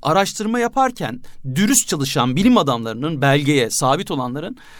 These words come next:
gösterdiği belgelerin hepsi bizim doğulu kaynaklara denk geliyordu. Bu sefer ben Almanya'ya gitmişim. Almanya'dan araştırma esnasındaki çıkan kitaplar benim kendi şehrimden, kendi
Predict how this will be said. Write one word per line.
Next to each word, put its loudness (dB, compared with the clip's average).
gösterdiği 2
belgelerin 0
hepsi -2
bizim 2
doğulu 4
kaynaklara -2
denk -4
geliyordu. -6
Bu 0
sefer 6
ben 4
Almanya'ya 2
gitmişim. -6
Almanya'dan 2
araştırma 2
esnasındaki 0
çıkan -6
kitaplar -4
benim 4
kendi 0
şehrimden, 2
kendi 2